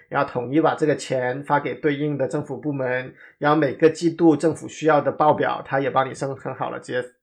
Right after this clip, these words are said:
打上去，那就显得非常方便，而且也非常轻量级，就是你的公司小到假设你自己雇佣自己一个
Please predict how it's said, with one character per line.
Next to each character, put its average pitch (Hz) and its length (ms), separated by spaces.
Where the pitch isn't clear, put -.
打 - 140
上 123 160
去， - 200
那 156 160
就 151 180
显 127 180
得 - 360
非 151 100
常 143 80
方 160 160
便， 175 180
而 214 120
且 214 140
也 147 80
非 190 160
常 185 100
轻 220 220
量 220 180
级， 131 240
就 160 120
是 160 340
你 143 160
的 151 100
公 214 320
司 202 720
小 170 300
到 151 440
假 - 140
设 - 140
你 135 240
自 208 140
己 143 140
雇 175 160
佣 165 120
自 165 140
己 - 220
一 131 80
个 151 100